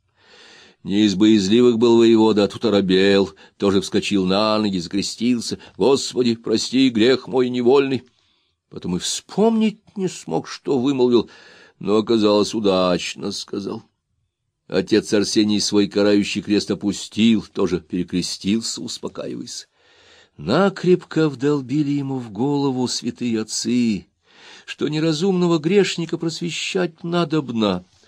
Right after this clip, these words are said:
а казнить лишь того, кто упорствует в заблуждении своем. Аминь.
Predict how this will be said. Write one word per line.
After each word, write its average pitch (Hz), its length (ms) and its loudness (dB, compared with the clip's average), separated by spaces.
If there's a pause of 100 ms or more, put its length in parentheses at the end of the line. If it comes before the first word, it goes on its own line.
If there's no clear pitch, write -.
(320)
а 196 140 0
казнить 180 560 0
лишь 165 220 -4
того, 160 180 0
кто - 160 -2
упорствует 135 800 0
в 98 80 -10
заблуждении 101 720 -2
своем. 92 460 -4 (280)
Аминь. 98 580 -2